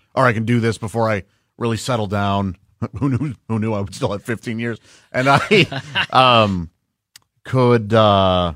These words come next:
write while I was not te-, while I wasn't teaching and just save money, come back. And then with that money I saved, really hit the open mics and really start, you know, trying to submit writing and stuff like that. So, um,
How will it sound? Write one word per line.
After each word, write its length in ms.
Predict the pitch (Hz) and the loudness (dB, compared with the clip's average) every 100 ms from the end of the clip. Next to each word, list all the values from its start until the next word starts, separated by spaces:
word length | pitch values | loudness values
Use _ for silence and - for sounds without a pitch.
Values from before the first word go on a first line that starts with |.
| - _ _ _ _ _ - | -10 _ _ _ _ _ -4
write 560 | 107 131 147 151 - - - | 4 6 6 2 -8 -16 -6
while 220 | 117 120 | 0 4
I 80 | 120 | 4
was 180 | 110 107 | 2 0
not 220 | 117 - | -2 -2
te-, 140 | 120 | -8
while 160 | 104 113 | -2 0
I 60 | 110 | 0
wasn't 280 | 113 107 | -2 -4
teaching 300 | 104 110 107 | -6 -6 -4
and 40 | 98 | -6
just 120 | 92 | -6
save 160 | 123 110 | -6 -2
money, 160 | 110 | -2
come 200 | 107 110 | -2 -2
back. 260 | 104 104 - _ _ - | 0 0 -2 _ _ -6
And 200 | 127 120 | -2 2
then 240 | 175 175 | 4 4
with 100 | 147 | 4
that 140 | 139 127 | 2 4
money 260 | 160 185 | 4 4
I 120 | 135 | 0
saved, 500 | 110 120 107 104 95 _ _ - | 0 -2 -4 -4 -8 _ _ -10
really 360 | 110 170 165 135 | -2 2 2 2
hit 160 | 139 | 0
the 120 | 135 | 0
open 200 | 131 123 | -2 -2
mics 360 | 117 113 110 - | -2 -2 -4 -6
and 160 | 123 107 | -4 -2
really 280 | 131 123 | -2 -2
start, 420 | 117 - 117 107 _ _ _ - | -4 -4 -4 -4 _ _ _ -12
you 120 | 113 | -10
know, 60 | 104 | -6
trying 180 | 123 110 | -4 -4
to 60 | |
submit 320 | - 107 110 92 | -6 -6 -8 -4
writing 380 | 104 107 104 | -4 -2 -4
and 80 | 90 | -8
stuff 180 | - 85 | -10 -12
like 140 | 82 | -12
that. 200 | 76 57 - | -14 -16 -8
So, 300 | 110 98 87 _ _ _ _ _ | -4 -4 -6 _ _ _ _ _
um, 580 | - 95 92 90 87 85 | -8 -4 -4 -4 -6 -10